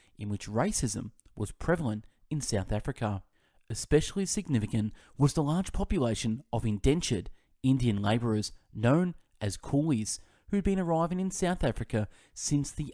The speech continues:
eighteen sixties. Eventually, Gandhi would offer legal representation for many in this community. He also had his own share of personal experiences with discrimination. For example, while travelling by train to Pretoria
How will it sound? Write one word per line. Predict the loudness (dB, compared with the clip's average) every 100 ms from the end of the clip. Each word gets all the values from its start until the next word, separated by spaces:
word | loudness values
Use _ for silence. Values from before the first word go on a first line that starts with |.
| -4
eighteen | -2 -2 -2 -2
sixties. | -4 -6 -6 -4 -4 -4 -6 -10 -16 _ _ _ _ -2
Eventually, | 0 2 0 -2 -2 -8 _ -16 -2
Gandhi | 0 0 0
would | 0 0
offer | 0 0 0 -2
legal | -2 0 2
representation | 0 0 -2 -4 0 -2 0 -4 -6 _ -8
for | -4
many | 0 0 0 -6 _ _
in | -6
this | -4 -4
community. | -2 0 2 2 0 -2 -8 _ _ _ _ _ _ -6
He | -2
also | 0 2
had | 2 2
his | 0
own | 2 2
share | 0 0 0 0
of | -4
personal | -4 -4 -2 -6
experiences | -6 -6 -2 -2 -2 -4 -4 -16 _
with | -6 -4
discrimination. | -6 -2 -2 0 0 0 -2 -2 -10 _ _ _ _
For | -2
example, | -2 2 0 2 0 -2 -12 -20 _
while | 0 0
travelling | -2 -2 0 -2 -2
by | 0 -2
train | -2 0 2 0 -4 _ -10
to | -8
Pretoria | -6 -6 -2 0 -2 -4